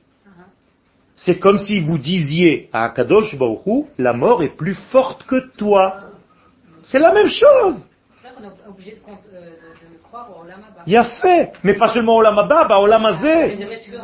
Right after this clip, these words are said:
Speaker 2: la résurrection.
Speaker 1: Ça veut dire que la vie est beaucoup plus forte que la mort. Ou sinon, pourquoi tu veux que je croie en Dieu ?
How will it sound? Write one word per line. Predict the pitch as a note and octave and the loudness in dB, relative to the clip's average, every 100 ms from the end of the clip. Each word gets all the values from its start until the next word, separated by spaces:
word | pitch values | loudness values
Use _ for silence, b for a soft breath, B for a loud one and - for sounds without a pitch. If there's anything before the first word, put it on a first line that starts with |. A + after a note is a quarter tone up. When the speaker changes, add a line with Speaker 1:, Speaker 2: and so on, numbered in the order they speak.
| - F3+ | -20 -20
Speaker 2:
la | |
résurrection. | F#3 F#3+ - - - - | -20 -20 -20 -20 -20 -8
Speaker 1:
Ça | - | -2
veut | C#4 C4 | 0 0
dire | B3 - | -2 -4
que | B3+ | -2
la | B3 A#3 G#3+ | 0 2 0
vie | D3+ E3+ B3+ | 0 0 0
est | |
beaucoup | E3+ G#3+ G#3+ | 0 -2 -2
plus | - F#3+ G3 - | -2 -2 -2 -2
forte | A3 A3 - - | 0 2 0 -2
que | F3+ | 0
la | F#3 | 2
mort. | A#3 F4+ F#4+ E4+ C#3+ | 2 2 2 2 0
Ou | E3 | -6
sinon, | D#3 A3 G3 G3 | -2 0 2 0
pourquoi | G3 F3 F#3+ B3 | -4 -10 -2 0
tu | B3 | 2
veux | A#3 | 0
que | F3+ | 0
je | A#3 | -2
croie | - B3 | 2 4
en | A#3+ | 4
Dieu ? | G3+ B3+ C#4+ | 2 0 -2